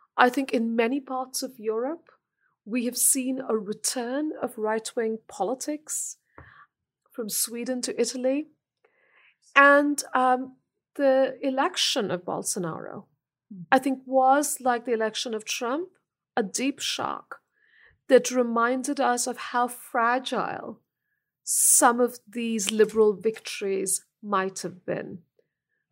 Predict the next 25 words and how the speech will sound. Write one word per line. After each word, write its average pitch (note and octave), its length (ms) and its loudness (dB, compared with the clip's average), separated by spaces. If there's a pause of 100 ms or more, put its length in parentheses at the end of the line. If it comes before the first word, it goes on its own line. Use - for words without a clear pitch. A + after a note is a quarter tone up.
(100)
But D4+ 100 6
I'm D4+ 140 6
also F#4 380 4
hopeful F#3+ 720 -4 (720)
that C4+ 180 4
precisely C#4+ 720 6
because B3 260 -4
these A3+ 220 -2
feel C#4+ 360 -4
like G3+ 320 0
deep F#3+ 260 -2
shocks, - 720 -8 (400)
they C4+ 160 2
bring C4+ 340 0
us D4 200 0
into B3 260 -4
direct A#3 560 -2
confrontation F#3 1160 -8 (680)
with B3 320 -6
white F#3 220 -6
supremacy, G3 720 -10
with A3 480 -10
Islamophobia, E3+ 920 -4
with A3+ 380 -8
xenophobia. - 840 -6